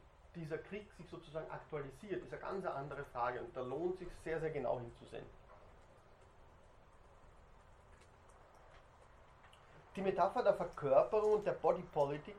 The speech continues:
zeigt uns hier, dass der verletzungsmächtige Automat gleichwohl keine absolute Souveränität verkörpert, sondern wesensgemäß, und das ist ganz, ganz entscheidend, auch verletzbar ist.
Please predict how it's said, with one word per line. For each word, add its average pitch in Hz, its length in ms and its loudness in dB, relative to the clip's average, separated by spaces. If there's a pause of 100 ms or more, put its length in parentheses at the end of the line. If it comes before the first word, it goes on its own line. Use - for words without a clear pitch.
(120)
zeigt 147 320 2
uns 175 160 -4
hier, 185 300 -4 (560)
dass 175 120 2
der - 120 2
verletzungsmächtige 175 1160 0
Automat 143 680 2
gleichwohl 151 340 4
keine 147 380 0
absolute 180 500 -2
Souveränität 160 800 -2
verkörpert, 139 560 -6
sondern 143 460 -2
wesensgemäß, 131 840 -4
und 147 140 -10
das 147 120 -6
ist 151 140 -14
ganz, 165 220 -4
ganz 160 180 -6
entscheidend, 147 440 0
auch - 140 -6
verletzbar 117 840 -2
ist. - 180 -20